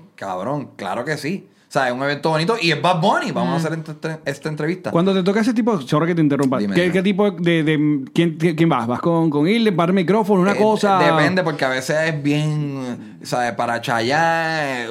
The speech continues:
Speaker 1: sola-, había que hacer una lista, había, a veces hay mucha seguridad.
Speaker 3: Ok.
Speaker 1: Pero en esta ocasión, eh,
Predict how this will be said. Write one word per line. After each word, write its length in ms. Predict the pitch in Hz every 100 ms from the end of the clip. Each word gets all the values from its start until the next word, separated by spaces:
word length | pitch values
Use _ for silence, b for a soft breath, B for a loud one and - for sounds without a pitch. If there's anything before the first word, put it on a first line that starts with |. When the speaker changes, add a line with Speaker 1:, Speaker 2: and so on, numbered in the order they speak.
| 123
Speaker 1:
sola-, 420 | 107 127 127 123
había 240 | 120 117 120
que 60 |
hacer 540 | 131 131 131 123 120 113
una 200 | 127 107
lista, 880 | 120 165 151 - 139 135 131 131
había, 220 | 123 117 104
a 40 |
veces 200 | 113 135
hay 80 | 139
mucha 280 | 135 131 127
seguridad. 500 | 127 123 110 95 - B
Speaker 3:
Ok. 140 | 120 117
Speaker 1:
Pero 300 | 117 117 117
en 220 | 117 117
esta 300 | 139 151 196
ocasión, 720 | 185 185 180 - 190 202 196 - b b b _
eh, 260 | 123 113